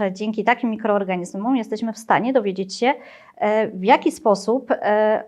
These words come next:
ochraniają swoją komórkę, e, żeby właśnie przetrwać na takich terenach wulkanicznych.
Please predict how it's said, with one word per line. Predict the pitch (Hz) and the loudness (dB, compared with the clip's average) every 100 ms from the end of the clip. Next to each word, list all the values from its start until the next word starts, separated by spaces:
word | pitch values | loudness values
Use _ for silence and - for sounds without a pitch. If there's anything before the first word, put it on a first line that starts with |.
| - | -2
ochraniają | 220 254 254 320 339 | 0 4 6 6 6
swoją | 247 - 233 | 2 2 0
komórkę, | 220 208 185 180 208 302 - _ _ _ _ - | 2 0 0 -2 -2 -2 -6 _ _ _ _ -6
e, | 196 208 208 208 208 | -4 -2 -4 -8 -10
żeby | 220 277 330 | -2 0 2
właśnie | 233 202 277 | 2 0 -4
przetrwać | 349 349 - 196 | -6 -6 -6 -6
na | 180 | -8
takich | 185 185 | -12 -12
terenach | 185 185 170 175 | -10 -8 -10 -12
wulkanicznych. | 175 170 147 - - - | -16 -14 -14 -14 -20 -20